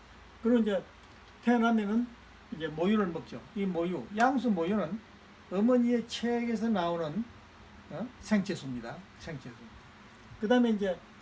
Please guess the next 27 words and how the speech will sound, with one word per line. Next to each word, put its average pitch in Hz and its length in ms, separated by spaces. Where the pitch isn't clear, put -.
성인이 240 400
되면은, 220 460
어, 147 240
자기 190 260
몸에서 262 560
이 190 180
생체수를 190 560
만들어요. 131 460
어, - 600
그래서 196 320
그걸 180 140
오줌이라고도 180 640
하는데, 151 500
이 180 140
오줌을 170 580
정말 165 540
그 147 160
잘못된 156 640
그런, 139 360
어, 131 400
교육을 165 280
시켜가지고, 143 580
어, 131 760
모든 143 260
사람들이 160 500
자기 156 220
오줌을 147 580